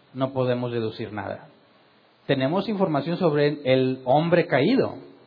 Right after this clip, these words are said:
y tenemos mucha información que nos lleva a entender cómo piensa y cómo razona,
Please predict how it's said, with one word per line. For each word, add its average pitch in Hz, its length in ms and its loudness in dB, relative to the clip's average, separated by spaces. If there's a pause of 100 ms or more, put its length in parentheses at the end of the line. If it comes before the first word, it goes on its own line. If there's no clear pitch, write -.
(340)
y 139 100 -2
tenemos 131 420 0
mucha 240 320 0
información 170 480 0
que 170 120 -2
nos 143 120 0
lleva 151 180 0
a 160 40 0
entender 143 380 0
cómo 139 260 -2
piensa 135 320 -2
y 123 40 -4
cómo 110 200 -4
razona, 113 520 -2